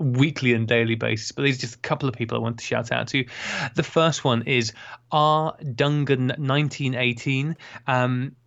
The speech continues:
uh, he's got a really interesting feed 'cause it, it's a mixture of his own photography, and he's using a lot of, um, very old cameras as well, you know, things of similar ilk to my Kodak Jiffy. But also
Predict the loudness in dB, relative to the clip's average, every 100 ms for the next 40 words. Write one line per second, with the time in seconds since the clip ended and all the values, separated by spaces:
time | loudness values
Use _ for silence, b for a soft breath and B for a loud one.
0 | -10 -4 -2 -4 -10 -6 -4 -2 -2 0
1 | 0 0 -4 -6 -8 0 0 0 -2 -4
2 | B B B B -2 0 0 0 0 0
3 | 2 2 2 2 0 -2 -8 -4 0 0
4 | 0 0 0 0 -4 -2 0 0 0 0
5 | 2 2 4 2 2 -2 -4 -2 0 0
6 | -6 0 2 4 2 0 0 -2 0 -2
7 | 0 2 2 0 -2 -2 -2 -2 -4 -6
8 | 0 2 2 0 -4 -4 -8 -4 -4 -2
9 | -2 -2 -4 -6 -6 -4 -6 B B B
10 | -2 4 4 4 4 4